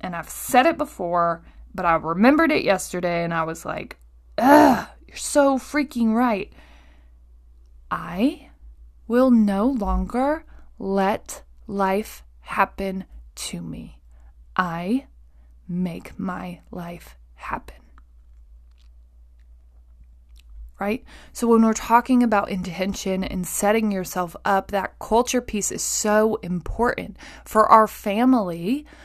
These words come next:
what do we want to be about? When people interact with us, whether it's my three-year-old or it's my husband or me or my six-year-old, when people interact with our family,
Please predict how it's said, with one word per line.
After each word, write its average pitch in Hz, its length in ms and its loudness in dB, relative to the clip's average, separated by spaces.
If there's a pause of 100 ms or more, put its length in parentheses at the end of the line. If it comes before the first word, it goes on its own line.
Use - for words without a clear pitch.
(280)
what 214 300 4
do 294 80 4
we 302 100 4
want 269 200 4
to 247 60 8
be 262 160 0
about? - 440 -6 (320)
When 254 240 6
people 302 400 2
interact 220 500 4
with 226 180 -4
us, 180 540 -4 (120)
whether 185 300 -2
it's 185 200 -6
my 170 140 -8
three-year-old 196 1080 -4
or 180 240 -4
it's - 320 -10
my 165 160 -8
husband 220 720 -4
or 165 160 -8
me 170 500 -10
or 175 120 -14
my 156 160 -18
six-year-old, 190 760 -8
when 196 220 -2
people 233 300 -2
interact 196 420 -4
with 190 160 -12
our 165 100 -10
family, 208 680 -4